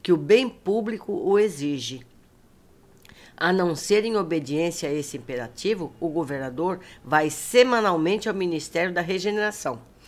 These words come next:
que representa a zona de nosso lar, onde há maior número de perturbações, dada a sintonia de muitos dos seus abrigados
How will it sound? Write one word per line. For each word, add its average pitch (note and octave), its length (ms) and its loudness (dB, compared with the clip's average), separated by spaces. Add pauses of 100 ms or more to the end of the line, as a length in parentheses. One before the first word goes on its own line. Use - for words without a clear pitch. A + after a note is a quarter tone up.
(220)
que D3+ 100 -2
representa D3+ 840 -2
a C#3 120 -2
zona E3+ 360 -4
de C#3+ 140 -6
nosso G#3 320 -4
lar, C3 360 -4 (300)
onde D#3+ 340 0
há D3 80 2
maior E3 520 2
número F#3+ 520 0
de D#3+ 120 -6
perturbações, F3+ 1000 -6 (260)
dada C#3+ 380 2
a C#3 60 -4
sintonia G3+ 680 -2
de E3 100 -2
muitos E3+ 400 -2
dos C3+ 220 -12
seus B2+ 200 -10
abrigados D#3 720 -4